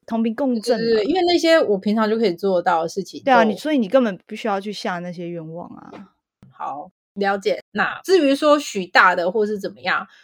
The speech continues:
Speaker 2: 或是跟高我之间，因为其实我也在学习怎么跟高我的沟通，可能之后吧，如果我真的这一趴有成功，我再分享好了。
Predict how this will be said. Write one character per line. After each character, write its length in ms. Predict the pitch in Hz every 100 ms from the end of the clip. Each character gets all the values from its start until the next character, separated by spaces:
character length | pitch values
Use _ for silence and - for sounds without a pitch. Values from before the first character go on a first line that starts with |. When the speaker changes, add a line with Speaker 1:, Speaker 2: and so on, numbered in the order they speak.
| _
Speaker 2:
或 140 | 277 262
是 140 | 254
跟 280 | 240 220 220
高 200 | 208 190
我 180 | 190 165
之 180 | 180 175
间， 240 | 175 175
因 80 | 302
为 80 | 339 - _
其 140 | - 226
实 180 | 226 233
我 180 | 233
也 80 | 214
在 160 | 214 214
学 240 | 214 170
习 300 | 170 156 143
怎 100 | -
么 140 | 190 -
跟 300 | - 175 185
高 180 | 180 170
我 200 | 170 -
的 100 | - -
沟 240 | 135 135
通， 220 | - - - 190 _ _ _
可 140 | 160
能 80 | 175
之 160 | 175
后 160 | 175 170
吧， 340 | - - 156 -
如 100 | 170
果 140 | 175
我 120 | 160
真 160 | 190 170
的 380 | - - - 190 _ _
这 120 | -
一 100 | 175
趴 420 | - - 147 - 214
有 160 | 202 160
成 200 | - 160
功， 320 | 165 156 180 _ _
我 160 | 160 135
再 160 | 170
分 160 | 151 151
享 180 | 143 135
好 200 | 135 -
了。 240 | - -